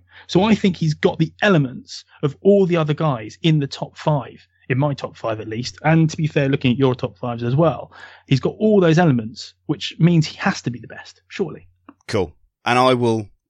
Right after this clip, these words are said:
Speaker 2: God, we're gonna get accused of being so ham-fosy, aren't we? Right, my top five, quickly, just for the record, and you can argue with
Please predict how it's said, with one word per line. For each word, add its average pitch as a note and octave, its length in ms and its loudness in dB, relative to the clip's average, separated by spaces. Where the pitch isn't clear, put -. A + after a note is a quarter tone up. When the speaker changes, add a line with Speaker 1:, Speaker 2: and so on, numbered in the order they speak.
Speaker 2:
God, G#2+ 180 -2
we're F#2+ 100 -4
gonna F#2+ 120 -4
get F2 140 -2
accused - 280 -8
of E2 60 -14
being F#2 140 -4
so F2 220 0
ham-fosy, F2+ 540 -8
aren't D#2+ 120 -8
we? E2 80 -8
Right, F#2+ 180 -2
my C3+ 160 0
top C#3 220 -4
five, G#2 260 -2
quickly, A#2 540 -4
just D#3 180 -4
for - 80 -6
the D#3 100 -4
record, A#2 520 -6
and G2+ 100 -8
you F#2 60 -10
can G#2 100 -4
argue G2+ 300 -4
with F#2+ 340 -8